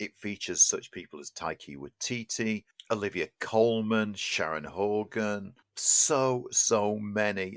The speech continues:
It's beautifully done. Sometimes they're very witty. The Taika Waititi one is very, very funny. Some are incredibly sad, but they're all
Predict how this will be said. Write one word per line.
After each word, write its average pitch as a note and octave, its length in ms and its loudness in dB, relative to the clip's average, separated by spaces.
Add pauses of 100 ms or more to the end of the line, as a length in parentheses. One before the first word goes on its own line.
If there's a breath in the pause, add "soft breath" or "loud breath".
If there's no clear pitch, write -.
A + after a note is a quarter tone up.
It's - 460 -2 (140)
beautifully G#2+ 720 -4 (160)
done. D#2+ 260 0
Sometimes G#2 560 -2
they're F2+ 100 0
very E2 280 0
witty. G2 320 -4
The D#2+ 100 -10
Taika D#2+ 420 -8
Waititi F2 540 -10
one E2+ 260 -8 (180 soft breath)
is E2 220 -10 (140)
very, E2+ 320 4
very D2 280 -2
funny. C#2 420 -4 (140 soft breath)
Some F#2 460 2 (120)
are D2 260 -4
incredibly - 460 -10
sad, F2 520 0 (160)
but - 180 -4
they're F2+ 160 0 (100)
all G#2+ 440 2